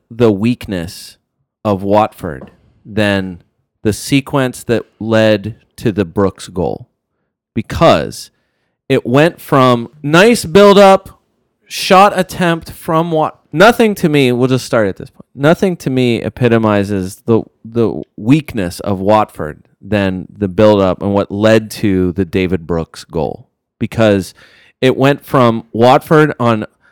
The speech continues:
a, a nice offensive control sequence leading to a shot on goal that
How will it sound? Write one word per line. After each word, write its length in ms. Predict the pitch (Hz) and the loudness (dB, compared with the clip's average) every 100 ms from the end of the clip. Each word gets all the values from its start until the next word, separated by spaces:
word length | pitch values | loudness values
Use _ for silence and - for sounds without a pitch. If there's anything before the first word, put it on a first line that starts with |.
| _ _ _ | _ _ _
a, 100 | - - | -10 -2
a 100 | 127 | 0
nice 440 | 113 117 139 156 - - | 2 2 2 0 -6 -2
offensive 800 | 131 135 151 139 - 135 127 - - | -2 0 0 0 -2 -4 -6 -20 -10
control 600 | 139 117 - 135 135 135 | -8 -6 2 6 6 4
sequence 800 | - - 143 - 143 139 - - | -2 -10 -8 -2 -2 -2 -8 -14
leading 380 | - 123 131 135 | -4 0 0 -2
to 280 | - 131 127 | -2 2 2
a 120 | - 104 | 2 -2
shot 560 | - 135 123 139 - - _ _ _ _ | -4 0 2 0 -4 -20 _ _ _ _
on 260 | - 131 165 | -2 0 0
goal 460 | 175 117 92 113 _ _ _ _ _ _ - | 4 4 2 -2 _ _ _ _ _ _ 0
that 220 | 127 - | 0 0